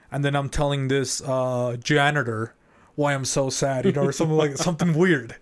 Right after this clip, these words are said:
Speaker 2: Yeah.
Speaker 1: You know, for, for way too long. And they're like, "Dude, what the fuck's wrong with you?" You know what I mean?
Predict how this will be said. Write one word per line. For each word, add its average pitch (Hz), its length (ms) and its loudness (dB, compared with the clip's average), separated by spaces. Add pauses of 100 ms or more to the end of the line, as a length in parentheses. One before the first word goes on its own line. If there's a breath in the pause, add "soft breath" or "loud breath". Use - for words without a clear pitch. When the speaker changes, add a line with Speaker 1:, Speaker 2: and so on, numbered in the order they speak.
Speaker 2:
Yeah. 85 480 -4
Speaker 1:
You 147 100 0
know, 160 140 0
for, 151 600 2 (240)
for 165 220 0
way 190 260 2
too 190 200 0
long. 143 240 2
And 139 80 -2
they're 151 120 2
like, 131 240 0
"Dude, 190 160 -2
what 147 120 -6
the 160 60 -4
fuck's - 400 -8
wrong 175 240 0
with 123 160 -6
you?" 110 100 -12 (120)
You 139 100 -4
know 143 100 0
what 151 100 0
I 147 40 0
mean? 147 300 -2